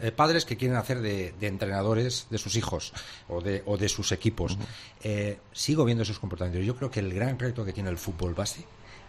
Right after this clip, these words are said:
Speaker 1: es atajar y acabar con esos comportamientos.
Speaker 2: Ujú.
Speaker 1: Y ojalá, ojalá que este tipo de medidas, tristemente, eh, la federación ha tenido que legislar con los clubes, ¿no? Entre comillas, pero ojalá,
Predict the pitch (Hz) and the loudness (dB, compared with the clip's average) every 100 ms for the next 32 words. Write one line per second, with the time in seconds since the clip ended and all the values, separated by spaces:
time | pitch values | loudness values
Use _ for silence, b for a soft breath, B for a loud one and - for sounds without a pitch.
0 | - 120 - - - - - - 85 85 | -2 0 0 -6 -18 -18 -8 -6 0 0
1 | - 113 - - 95 85 78 95 117 - | 4 4 2 0 2 2 2 2 0 -6
2 | - - 90 85 - 73 - - 90 98 | -6 0 0 0 -6 -8 -8 0 2 4
3 | 104 - - - - 87 80 90 98 139 | 2 0 -8 -14 -2 0 2 2 4 4
4 | - - - - 92 113 117 - 110 113 | 2 -8 -4 0 2 2 0 -4 -4 -2
5 | 110 101 104 120 131 - 120 120 139 143 | 0 0 2 0 -2 -2 -2 2 4 4
6 | 143 160 - - - - - 107 104 117 | 2 -2 -4 -20 -20 -18 -6 0 2 4
7 | 113 147 151 139 147 127 113 117 117 - | 6 6 4 4 4 4 4 4 2 4
8 | - 156 123 104 - 160 120 95 143 135 | 4 6 4 2 2 6 6 4 2 0
9 | 110 104 135 104 98 - B B B 107 | 0 2 2 2 0 -4 B B B 0
10 | 98 98 117 92 104 117 139 | 0 0 0 4 6 8 6